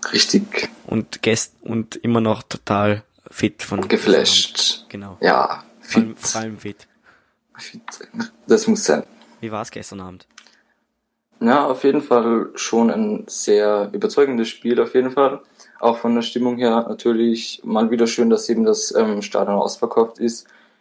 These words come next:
Speaker 1: Kommt ja leider nicht so oft vor, aber, ähm, ja, die Mannschaft hat mich auf jeden Fall auch überzeugt. Hätte ich jetzt ehrlich gesagt auch nicht gedacht, dass sie dann im Rückspiel auch nochmal so überzeugend spielen.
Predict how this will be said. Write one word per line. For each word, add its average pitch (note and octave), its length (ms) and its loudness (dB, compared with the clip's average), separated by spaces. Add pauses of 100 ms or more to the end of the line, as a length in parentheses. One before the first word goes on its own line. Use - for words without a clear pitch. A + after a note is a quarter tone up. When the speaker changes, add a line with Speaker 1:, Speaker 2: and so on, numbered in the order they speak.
(180)
Speaker 1:
Kommt C3 260 2
ja A#2+ 380 2
leider G#2 260 0
nicht G#2+ 220 -10
so - 140 -4
oft - 180 -10
vor, B2+ 420 0 (200)
aber, G#2 800 2 (120)
ähm, G2 680 -2 (180)
ja, A2 240 2
die A2 100 -4
Mannschaft - 800 0 (100)
hat - 220 -4
mich C#3+ 160 2
auf C3 180 4
jeden B2 140 2
Fall B2 160 -2
auch B2 160 2
überzeugt. B2+ 560 0 (380)
Hätte C#3+ 280 0
ich D3 180 2
jetzt B2+ 200 0
ehrlich B2 360 0
gesagt A#2+ 320 0
auch B2 160 0
nicht B2 220 -10
gedacht, A2+ 480 0
dass A2+ 220 0
sie A#2+ 100 0
dann A2+ 400 2
im A2 160 -4
Rückspiel - 380 -6
auch A2+ 160 4
nochmal A#2 320 0
so - 160 -4
überzeugend - 800 0
spielen. A#2 480 -4